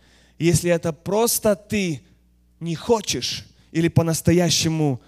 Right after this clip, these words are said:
ты не можешь. Кому же можно не поститься?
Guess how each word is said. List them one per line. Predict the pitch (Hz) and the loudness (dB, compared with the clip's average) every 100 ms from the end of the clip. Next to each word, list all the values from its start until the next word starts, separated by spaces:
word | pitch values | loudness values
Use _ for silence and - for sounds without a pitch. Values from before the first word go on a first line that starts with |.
| _ _ | _ _
ты | 165 147 123 117 _ _ | -2 -2 -4 -10 _ _
не | 135 139 | -4 -2
можешь. | 135 135 127 117 113 - - _ _ _ _ _ _ _ _ - - - - | 0 0 -2 -6 -8 -10 -10 _ _ _ _ _ _ _ _ -14 -14 -20 -4
Кому | 185 226 | -2 0
же | 208 208 202 151 _ _ | 2 2 2 -4 _ _
можно | 165 208 160 190 185 151 _ _ | -2 0 0 -4 -4 -6 _ _
не | 135 180 226 175 | -12 -6 -4 -4
поститься? | - 135 - 143 123 - 104 | -4 -4 -4 -6 -6 -4 -6